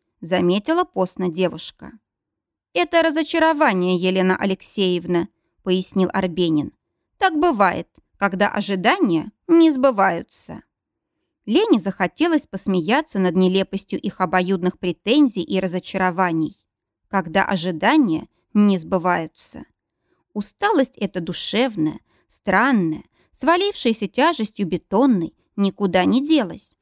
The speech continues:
улеглась в сознании и застряла. А вот настроение от чего-то совершенно нелогично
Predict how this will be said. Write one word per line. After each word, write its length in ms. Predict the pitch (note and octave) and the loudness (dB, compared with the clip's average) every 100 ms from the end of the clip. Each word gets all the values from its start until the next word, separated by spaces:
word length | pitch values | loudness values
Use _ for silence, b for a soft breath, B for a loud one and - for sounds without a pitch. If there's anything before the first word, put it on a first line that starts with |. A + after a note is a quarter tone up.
| _ _ | _ _
улеглась 640 | A3 G#3+ F#3 F#3+ D#4 F#4 | 0 2 2 2 2 0
в 60 | - | -4
сознании 720 | G3+ F#3+ F#3+ G3 D4 A#3+ F#3+ | -2 0 2 4 4 4 2
и 100 | A3 | -2
застряла. 720 | F#3 F3+ - F3+ G#3+ B3 E3+ - _ _ - | -2 -4 -4 -2 0 -2 -8 -18 _ _ -2
А 140 | G#3 | 0
вот 160 | G3+ - | 0 0
настроение 800 | G3 - G3 E3 A3+ E4+ D4+ A#3+ | -2 -2 -4 0 2 4 4 2
от 140 | A3 | -6
чего-то 580 | - - F#3 E3+ - - _ _ _ | -6 -4 -4 -4 -10 -20 _ _ _
совершенно 560 | - D#4 E4+ - G4 D4 | -2 0 0 -2 2 4
нелогично 920 | G#3+ F#3 F3+ D3+ C4+ D#4+ - - G3+ | 4 4 0 0 0 0 -4 -8 -8